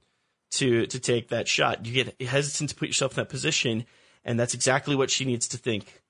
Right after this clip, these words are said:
Just get to the next shot. It's gonna start falling because I'm McBuckets,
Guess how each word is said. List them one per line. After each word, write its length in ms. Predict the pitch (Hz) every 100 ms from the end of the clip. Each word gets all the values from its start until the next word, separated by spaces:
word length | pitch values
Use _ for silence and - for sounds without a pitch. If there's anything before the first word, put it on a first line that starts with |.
| -
Just 280 | 131 - 131
get 320 | 143 - -
to 180 | 151 156
the 140 | 170
next 480 | 165 135 131 - -
shot. 500 | - - - 120 101 - - _ -
It's 160 | 139 139
gonna 380 | 135 143 151
start 380 | 156 - 139 -
falling 580 | - - 139 123 - 127 - _ _ _ _
because 320 | 127 - 151
I'm 240 | 131 123 104
McBuckets, 800 | - - 190 - 90 - -